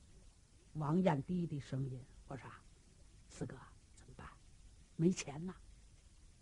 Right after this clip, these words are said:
”“没钱没关系，啊，我有个主意。”“什么主意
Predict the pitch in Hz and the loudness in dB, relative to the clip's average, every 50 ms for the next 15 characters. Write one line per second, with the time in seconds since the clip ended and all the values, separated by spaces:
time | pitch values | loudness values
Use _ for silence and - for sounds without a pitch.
0 | - - - - - - 156 156 170 208 196 - - - 147 160 180 180 160 160 | -20 -20 -20 -20 -8 -4 0 2 2 2 0 0 0 2 4 6 6 6 4 4
1 | 170 165 156 160 151 143 - - - - - - - - - - - - - - | 2 0 0 -2 -2 -4 -6 -10 -18 -20 -20 -20 -20 -20 -20 -20 -20 -20 -20 -20
2 | - - - - - - - - 170 - - - - - - - - - - - | -20 -20 -20 -20 -20 -16 -6 -6 -4 -6 -6 -10 -18 -20 -20 -20 -20 -20 -20 -18
3 | - - 143 151 185 180 156 139 135 131 156 143 131 - 127 151 180 160 - - | -12 -6 -2 0 2 2 2 0 -2 0 -2 -2 -2 -2 -2 -2 -2 -4 -4 -10
4 | - - - - - - - - - - - - - - - - - - - - | -16 -20 -20 -20 -20 -20 -20 -20 -20 -20 -20 -20 -20 -20 -20 -20 -20 -20 -20 -20
5 | - - - - - - - - - - - 165 151 170 160 - 151 147 143 135 | -20 -20 -20 -20 -20 -20 -20 -20 -20 -10 -4 -2 0 0 0 -2 -4 -6 -6 -10